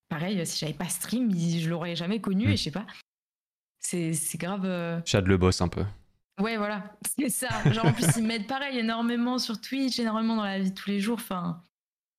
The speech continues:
Speaker 1: c'est que du positif.
Speaker 2: Est-ce que tu as d'autres personnes ? Parce que, en fait, t'en as déjà, t'en as déjà cité pas mal, hein, ça peut être
Speaker 1: Ouais, j'en ai, j'en ai... plein. En vrai, je peux en citer plein. Il y a, il y a Romain, il y a plein, plein, plein de gens, euh...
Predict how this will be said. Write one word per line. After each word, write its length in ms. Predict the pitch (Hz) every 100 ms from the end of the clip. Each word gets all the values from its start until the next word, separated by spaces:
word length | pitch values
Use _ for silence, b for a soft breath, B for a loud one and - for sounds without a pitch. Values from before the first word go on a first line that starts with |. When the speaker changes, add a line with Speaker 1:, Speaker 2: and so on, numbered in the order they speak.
| _ _ _ _
Speaker 1:
c'est 180 | - 175
que 140 | - 247
du 180 | 208
positif. 600 | 196 202 190 190 185 - - _ _ _ _ _ _ _ _ _ _ _ _ _ _ _ _ _ _ _ _ -
Speaker 2:
Est-ce 160 | 98 -
que 80 |
tu 140 | 98 95
as 40 |
d'autres 160 | 87 87
personnes ? 420 | - - 90 85 - - _ _ _ _ _ _ _ _ _ _ _ _ -
Parce 180 | 98 -
que, 60 |
en 80 | 110
fait, 120 | 107
t'en 120 | 101 90
as 60 |
déjà, 160 | 90 90
t'en 140 | - 95
as 40 |
déjà 140 | 95
cité 240 | 113 - 107
pas 120 | 92
mal, 200 | 101 131
hein, 100 | 101 107
ça 200 | - 104
peut 100 | 98
être 100 | -
Speaker 1:
Ouais, 160 | - 330
j'en 240 | 254 226
ai, 320 | 220 214 220
j'en 180 | 214 220
ai... 120 | 220
plein. 240 | 196 254 302
En 100 | 233
vrai, 160 | 233
je 80 | 247
peux 80 | 220
en 100 | 202
citer 340 | 190 - 202
plein. 360 | 190 - 269 262
Il 60 | 196
y 60 |
a, 160 | 170 170
il 20 |
y 40 | 170
a 120 | 165
Romain, 460 | 180 196 226 233
il 40 | 208
y 40 |
a 60 | 165
plein, 280 | - 240 233
plein, 200 | 233 202
plein 200 | 220 208
de 60 |
gens, 360 | 208 240 214 175
euh... 160 | 175